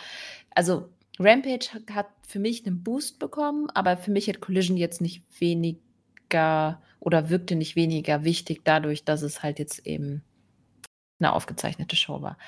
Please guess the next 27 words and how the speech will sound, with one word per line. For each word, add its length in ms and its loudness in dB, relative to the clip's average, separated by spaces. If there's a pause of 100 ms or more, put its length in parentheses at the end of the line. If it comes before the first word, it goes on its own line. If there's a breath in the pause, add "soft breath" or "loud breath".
(880 loud breath)
Allerdings 680 2 (520)
sinkt 480 -4
Collision 420 -6
derzeit 440 -6
immer 240 -6
weiter 320 -4
bei 160 -4
mir 340 -4
in, 220 -8 (300)
es 100 2
ist 180 2
die 80 4
B-Show. 580 0 (1300 soft breath)
Wir 80 4
haben 100 4
jetzt 220 -2
eine 220 -2
A, 180 4
eine 180 0
B 200 -2
und 100 -2
eine 180 0
C-Show 520 -2 (160)
und 260 -4
Collision 320 4
ist 140 -4
leider 320 2